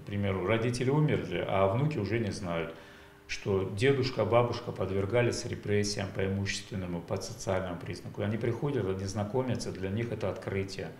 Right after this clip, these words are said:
Кто-то даже, бывает, плачет, кто-то радуется, что нашел что-то, какую-то информацию. Вот на самом деле это очень важно. У людей есть стремление, потому что многие годы, ну, как бы у нас в стране не было принято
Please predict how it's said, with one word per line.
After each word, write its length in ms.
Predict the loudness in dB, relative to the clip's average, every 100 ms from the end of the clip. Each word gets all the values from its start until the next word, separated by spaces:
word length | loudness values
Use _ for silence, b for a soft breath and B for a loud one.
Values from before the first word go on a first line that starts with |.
| B B B
Кто-то 340 | -2 2 4 4
даже, 280 | 4 2 0
бывает, 520 | 2 6 8 6 2 B B -12
плачет, 480 | 0 4 4 2 -4 -8 B B B -20
кто-то 420 | -4 -2 4 6
радуется, 460 | 8 6 6 0 -2
что 180 | -4 0
нашел 420 | 0 0 0 0
что-то, 360 | -2 -4 -4 -4
какую-то 380 | -6 -6 -4
информацию. 680 | -4 -2 -2 -2 -4 -6 -10 B B B B
Вот 120 | 2
на 100 | 4
самом 320 | 8 10 10
деле 440 | 8 8 8 6 B B B -14 -4
это 180 | 4
очень 280 | 4 4 4
важно. 300 | 6 4 0 -8 -18 -6 2
У 80 |
людей 420 | 4 4 10 12 12
есть 360 | 10 6 4
стремление, 600 | 2 0 0 0 -2 -6
потому 340 | -8 -6 -4 -4
что 180 | -2 0
многие 320 | 2 2 2
годы, 540 | 4 4 6 4 2 -2 -14 -20 -20 -20 -18 -18 -18 -20 -20 -8
ну, 160 | -4 -2
как 240 | -4 -4
бы 160 | -4 -2
у 60 |
нас 180 | 0 0
в 40 | 0
стране 340 | 0 0 2
не 220 | 4 4
было 180 | 6 4
принято 560 | 4 0 -2 -2 -4